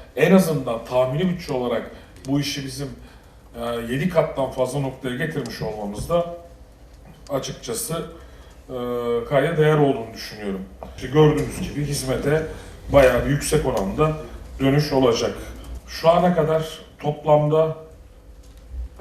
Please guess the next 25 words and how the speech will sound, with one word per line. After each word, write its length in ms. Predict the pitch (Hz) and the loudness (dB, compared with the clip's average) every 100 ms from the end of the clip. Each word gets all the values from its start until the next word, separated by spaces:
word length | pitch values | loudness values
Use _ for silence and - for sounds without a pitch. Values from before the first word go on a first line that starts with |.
| - - | -20 -16
iki 160 | - 160 | -10 -6
yüz 200 | 156 160 | -2 2
on 220 | 165 160 | 2 2
bin 100 | 147 | 0
metrekareye 640 | 139 - 139 131 131 127 | 0 -2 -6 -6 -6 -4
yakın 240 | 123 135 131 | -6 -10 -10
kilit 280 | 135 - | -10 -8
parke 280 | 127 127 - - 143 - | -4 -4 -4 -6 -6 -10
taşı, 260 | 120 - 127 123 - - - - - - - - - - - - - - - - - - - - 139 | -10 -8 -10 -12 -14 -20 -20 -20 -20 -20 -20 -20 -18 -18 -18 -18 -18 -18 -20 -20 -20 -20 -20 -16 -4
yirmi 320 | 143 165 165 | -4 -2 -4
iki 260 | 156 185 | -6 -8
bin 120 | 160 156 | -6 -2
altı 380 | 147 147 - | 0 0 -2
yüz 160 | 175 143 | -6 -4
metreküp 460 | 143 143 135 131 147 - - - - 127 | -6 -6 -10 -10 -12 -12 -18 -20 -12 -2
moloz 340 | 135 143 139 | 0 0 0
alımı, 320 | 135 117 104 - - - - - - - - - - - - - - - - - - - - - - | -4 -6 -12 -16 -20 -20 -20 -20 -20 -18 -16 -14 -14 -16 -20 -20 -20 -20 -20 -20 -20 -20 -20 -20 -10
elli 260 | 143 143 151 | -4 -2 -2
sekiz 460 | - 165 170 165 156 | -4 -6 -4 -4 -4
bin 100 | 143 | -6
iki 220 | - 156 | -6 -8
yüz 160 | 156 | -6
metrekarelik 600 | 143 143 135 127 131 127 123 | -4 -4 -6 -6 -4 -4 -2
asfalt 460 | 120 - 131 - | -2 -2 -6 -4
yaması, 440 | 131 120 110 117 | -8 -8 -8 -10